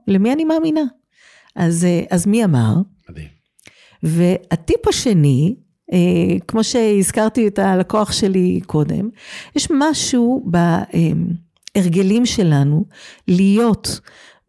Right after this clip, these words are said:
Speaker 1: כשאנחנו במקום הלא מודע שלנו, ביום יום, ברגיל שלנו, במחוזות הדאגה, הפחד, החרדה,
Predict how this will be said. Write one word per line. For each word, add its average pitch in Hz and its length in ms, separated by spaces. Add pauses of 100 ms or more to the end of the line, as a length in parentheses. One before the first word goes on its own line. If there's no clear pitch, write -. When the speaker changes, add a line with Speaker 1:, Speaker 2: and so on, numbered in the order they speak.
(320)
Speaker 1:
כשאנחנו 185 800
במקום 170 520
הלא 214 260
מודע 180 360
שלנו, 170 760
ביום 180 680
יום, 196 460
ברגיל 190 580
שלנו, 156 680 (580)
במחוזות 214 920
הדאגה, 175 800 (540)
הפחד, 143 760 (420)
החרדה, 156 920